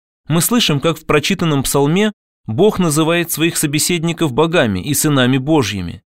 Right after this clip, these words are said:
И в этом тоже нет ничего удивительного. Ведь мы все, каждый человек, рождены для обожения.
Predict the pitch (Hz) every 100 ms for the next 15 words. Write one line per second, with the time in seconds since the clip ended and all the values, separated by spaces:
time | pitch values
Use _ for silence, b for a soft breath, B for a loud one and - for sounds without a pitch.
0 | _ _ _ _ 120 139 127 123 - 208
1 | 190 190 170 147 143 - 135 127 120 120
2 | 120 - 95 90 87 - _ _ _ -
3 | 120 147 156 143 - - 190 90 - _
4 | _ - 147 139 123 143 156 160 165 175
5 | 113 - _ - 117 117 117 123 113 113
6 | 131 143 151 101 104 90 85